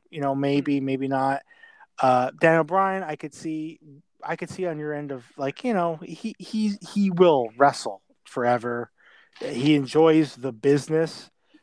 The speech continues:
Speaker 1: Not so, he enjoys the wrestling aspect of the business. He doesn't enjoy the business. He doesn't enjoy the politics that happen when you're at a big company like the W W E.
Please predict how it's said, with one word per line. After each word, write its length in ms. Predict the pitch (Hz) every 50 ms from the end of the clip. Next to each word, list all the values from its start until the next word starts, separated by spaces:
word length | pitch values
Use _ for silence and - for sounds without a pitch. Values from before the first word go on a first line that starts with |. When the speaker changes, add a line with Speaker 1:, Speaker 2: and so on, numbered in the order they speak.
| _ _ -
Speaker 1:
Not 140 | 147 147
so, 200 | - - 185 196 - - - -
he 160 | 214 233 262
enjoys 300 | 254 220 247 247 226 185
the 100 | 185 170
wrestling 420 | 165 185 180 170 - - 165 151
aspect 400 | 143 139 131 - - 135 127 _
of 100 | 131 117
the 60 | 113
business. 420 | 107 113 107 104 98 - 104 104 -
He 80 | -
doesn't 180 | 139 147 151 170
enjoy 200 | 160 147 156 156
the 80 | 139 139
business. 440 | 120 131 123 120 - 123 120 -
He 80 | - 123
doesn't 200 | 127 120 139 131
enjoy 220 | 123 123 127 123
the 80 | 117 113
politics 500 | _ - 131 123 117 - - 120 - -
that 100 | - 127
happen 340 | 117 131 135 - - 120 117 _ _ _ _ _ _ _ _
when 100 | - 196
you're 100 | 220 254
at 100 | 269 247
a 40 | 185
big 200 | 143 156 156 139 _ _ _ _
company 460 | - 156 156 151 - 147 151 151 147
like 180 | 139 131 123
the 80 | - 135
W 240 | 120 127 117 117 120
W 200 | 117 113 113 117 120
E. 180 | 123 127 120